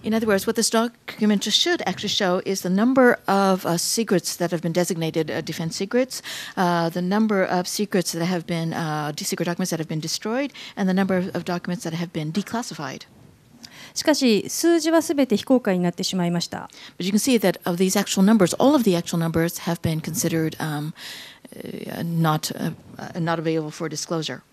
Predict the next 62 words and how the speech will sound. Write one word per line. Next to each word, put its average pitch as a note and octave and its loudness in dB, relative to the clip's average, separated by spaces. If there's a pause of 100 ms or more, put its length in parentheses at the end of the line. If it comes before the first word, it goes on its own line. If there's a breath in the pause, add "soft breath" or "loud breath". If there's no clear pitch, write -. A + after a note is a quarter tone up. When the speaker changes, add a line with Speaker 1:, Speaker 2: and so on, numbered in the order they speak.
(440 loud breath)
Speaker 2:
理 B3 2
由 D4+ 2
は、 D4 4 (260)
数 E4 0
字 D#4+ 4
を D#4+ 8
公 D#4+ 2
に D#4 2
す D#4 -4
る D4 0
と A3 2
国 C4+ 4
の C4+ 6
安 C4 6
全 B3+ 0
が A#3+ 2
害 A#3 4
さ A#3 2
れ A3 4
る E3+ -4
恐 G3+ 0
れ G3 4
が F3+ 2
あ E3 0
る D#3 -6
と - -8
い G#3 0
う G3 0
も F#3 0
の E3+ -4
で E3 -6
す。 - -12 (400 loud breath)
Speaker 1:
And, F#3 0
uh, F3 2
the F3 -2
reason G3 2
for, G3 -6
given F#3+ 2 (140)
was F3+ 2
that E3+ -2
if, F#3+ -4
uh, F3+ -2
such, - -4
uh, F3+ -2
matters, F3 -4
if F#3+ -4
such - -6
numbers F3+ 0
were E3+ -2
disclosed, G#3+ 2
uh, E3+ -2
then, F3+ -2
uh, F3 -4
there E3+ -2
would E3 -2
be E3 -2
some E3+ -4
kind E3 -6
of D#3+ -6
possible, E3+ -2
um, D#3+ -4 (280 loud breath)
impairment G3+ 4